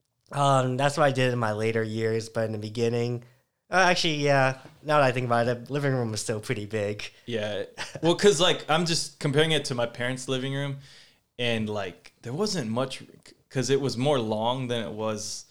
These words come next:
Speaker 2: Like, yours is wide in all directions. My parents' was, like, shorter in one direction, so they have the couch there. And so, like, if you tried windmills, you definitely kick the couch. But, um, I know yours,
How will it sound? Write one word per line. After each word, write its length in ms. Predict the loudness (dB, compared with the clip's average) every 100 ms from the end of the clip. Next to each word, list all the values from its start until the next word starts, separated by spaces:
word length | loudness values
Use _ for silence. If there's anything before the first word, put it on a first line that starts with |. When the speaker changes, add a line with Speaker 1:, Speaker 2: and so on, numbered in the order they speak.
| _ -10 -8
Speaker 2:
Like, 160 | 0
yours 240 | 4 6 4
is 160 | -2
wide 480 | -4 0 2 2 2
in 160 | -4 -6
all 260 | -2 -2
directions. 480 | -2 -4 -6 -8 -8
My 140 | -8
parents' 340 | -8 -8 -8 -10
was, 140 | -14
like, 180 | -14 -12
shorter 500 | -12 -12 -12 -10 -10
in 120 | -10
one 160 | -10 -10
direction, 460 | -8 -8 -10 -12 -12
so 160 | -12
they 140 | -12 -10
have 200 | -8 -10
the 60 |
couch 420 | -14 -10 -8 -8 -6
there. 260 | -4 -4 -10 -20 -16 -10
And 120 | -6
so, 280 | 0 2 4
like, 160 | 0
if 120 | -4
you 60 | -6
tried 360 | -2 0 -2 -4
windmills, 480 | -6 -4 -6 -6
you 80 | -8
definitely 520 | -6 -6 -6 -8 -12
kick 260 | -14 -18 -20
the 60 | _
couch. 540 | -18 -18 -16 -18 -18 _ _ _
But, 220 | -20 -20 -20 _
um, 360 | -20 -20 -20 -20 _ _ _ _ _ _ _ _
I 40 | -4
know 200 | -2 -2
yours, 800 | -2 0 0 0 -4 -6 -8